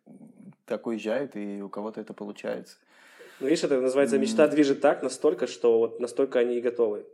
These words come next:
Speaker 2: Вот это, ну,
Speaker 1: Мгм,
Speaker 2: это
Speaker 1: мгм.
Speaker 2: очень прям, мне кажется.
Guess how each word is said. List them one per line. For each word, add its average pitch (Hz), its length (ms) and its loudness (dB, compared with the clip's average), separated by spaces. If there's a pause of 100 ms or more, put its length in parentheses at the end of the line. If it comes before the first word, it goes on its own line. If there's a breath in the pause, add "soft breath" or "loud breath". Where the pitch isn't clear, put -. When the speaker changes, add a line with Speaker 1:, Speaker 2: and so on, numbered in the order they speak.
(140)
Speaker 2:
Вот - 260 -8
это, 104 380 0
ну, 123 160 2
Speaker 1:
Мгм, - 0 -
Speaker 2:
это 139 540 4
Speaker 1:
мгм. 135 80 2
Speaker 2:
очень 127 320 -2
прям, 107 480 -4
мне 110 200 -10
кажется. 107 680 -8